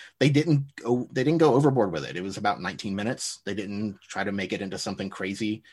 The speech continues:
like forty-two minute match or something like that. But, uh, it was completely believable. And it was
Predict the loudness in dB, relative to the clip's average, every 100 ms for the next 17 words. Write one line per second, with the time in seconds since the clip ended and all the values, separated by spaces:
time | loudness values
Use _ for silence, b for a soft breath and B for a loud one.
0 | b -12 -8 -6 -6 -4 -4 -4 -2 -2
1 | -4 -6 -6 -6 -4 -4 -2 2 2 2
2 | -2 B B B B B _ _ 2 2
3 | 6 6 6 2 B B B B B -2
4 | 2 2 2 0 2 0 2 2 2 2
5 | 2 2 -2 -2 -4 -4 -4 -6 -4 -8